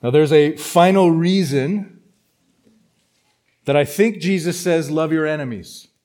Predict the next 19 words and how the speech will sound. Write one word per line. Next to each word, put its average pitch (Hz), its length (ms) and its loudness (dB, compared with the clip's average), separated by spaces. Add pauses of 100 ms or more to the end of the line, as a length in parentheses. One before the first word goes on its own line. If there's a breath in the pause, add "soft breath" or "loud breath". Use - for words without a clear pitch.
(680)
It's 131 160 -8
this, - 540 -4 (1300)
that 143 160 -2
love 175 440 2
has 180 360 0
within 185 420 -4
it 143 440 -10 (520)
a 135 120 -6
redemptive 165 680 -4
power. 110 680 -12 (1120)
And 156 120 -2
there 196 120 6
is 196 100 2
a 202 80 0
power 196 600 0
there 156 340 0
that 170 160 -2
eventually 180 540 -2
transforms 185 1120 -4